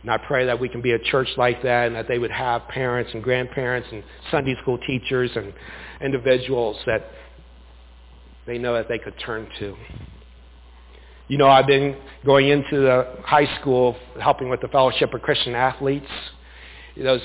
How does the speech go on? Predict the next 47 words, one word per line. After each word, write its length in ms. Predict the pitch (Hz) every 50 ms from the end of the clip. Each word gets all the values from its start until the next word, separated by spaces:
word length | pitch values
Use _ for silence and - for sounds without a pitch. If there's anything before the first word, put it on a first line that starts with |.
| - - -
young 220 | 139 135 139 135
people, 600 | 135 - 151 139 135 143 135 135 135 131 127 - -
most 180 | 120 120 113 - 143
of 240 | 131 131 131 131
them, 120 | 131 135 123 - - - - -
you 80 | 123
know, 120 | 120 120 127
they 100 | 135 139
don't 180 | 139 139 -
have 160 | - 135 131
much 160 | 127 127 123 - - -
to 60 | 120 107 - -
say. 400 | - 131 127 131 131 135 139 139 127 - -
They 80 | 139
don't 120 | 135 131 127
have 120 | 131 127
many 240 | 127 127 123 123 120
questions. 640 | - - - 139 135 135 - - 131 131 131 131 - - - - - - - - - - -
Uh, 360 | - 120 120 117 120 117 113 -
they 100 | 127 123
do 220 | 123 131 131 127 - - -
sit 260 | 147 131 131 135 131 -
and 80 | 120
they 120 | 120 117 120
listen 600 | 123 131 139 135 - - 139 131 127 131 131 127 - - - - - - - -
and 100 | - 110 - - -
share 220 | 143 127 127 127
a 80 | 123 -
few 200 | - 135 135 127
things, 380 | - 139 131 131 131 131 127 - -
few 140 | 135 131
moments, 480 | 127 127 123 127 123 127 127 127 127 -
and 140 | - 117 120
then 120 | 123 120 120
they're 160 | 117 113 113
out 220 | 117 123 120 -
and 80 | - 123
they 80 | 113
wanna 220 | 113 117 117 117 113
go 140 | 117 120 117
shoot 260 | - - 127 - -
baskets 480 | 117 110 113 120 - - - 123 113 -
or 80 | 120
whatever. 460 | 113 117 113 117 113 113 110 120 117 113 120 - - - - - - - - - - -
And 100 | 131 135
that's 160 | 143 - - -
great. 320 | - 123 117 117 117 120